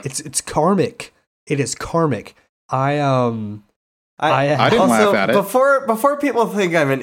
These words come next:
Speaker 2: idiot, I know it's bisected, but decapitated at the waist is way more fun to <laughs> say.
Speaker 1: Do you, uh, do you think if someone gets bisected like that,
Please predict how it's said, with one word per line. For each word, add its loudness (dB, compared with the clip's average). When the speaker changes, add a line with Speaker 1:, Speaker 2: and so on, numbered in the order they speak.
Speaker 2:
idiot, -2
I 2
know 0
it's -2
bisected, -2
but -4
decapitated -2
at -4
the 0
waist -2
is -6
way -4
more 0
fun -4
to -10
<laughs> -
say. -6
Speaker 1:
Do -8
you, 4
uh, 0
do -8
you -4
think -6
if -10
someone 0
gets -4
bisected -4
like -2
that, -2